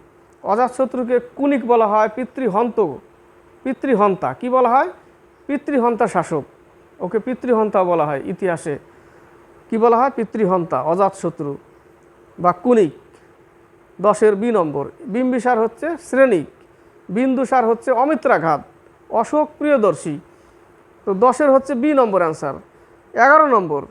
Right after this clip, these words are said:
অজাতশত্রুকে পিতৃহন্তা বলা হয়। এটা কিন্তু ইম্পর্টেন্ট প্রশ্ন। বাবাকে হত্যা করে বসেছিল, ওকে আবার ওর ছেলে হত্যা করে,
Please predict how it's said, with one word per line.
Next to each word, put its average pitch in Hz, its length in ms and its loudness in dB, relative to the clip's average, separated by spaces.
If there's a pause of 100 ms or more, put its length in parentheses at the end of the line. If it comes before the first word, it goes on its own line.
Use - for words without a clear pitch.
(760)
অজাতশত্রুকে 269 720 -2
পিতৃহন্তা 233 720 -2
বলা 160 220 0
হয়। 135 180 -8 (240)
এটা 220 160 0
কিন্তু 240 240 -2
ইম্পর্টেন্ট 214 400 0
প্রশ্ন। 151 280 -6
বাবাকে 190 400 0
হত্যা 190 300 -2
করে 220 240 2
বসেছিল, 240 440 -2
ওকে 247 320 2
আবার 247 200 2
ওর 214 100 -2
ছেলে 208 220 -2
হত্যা 170 240 -2
করে, 135 220 -10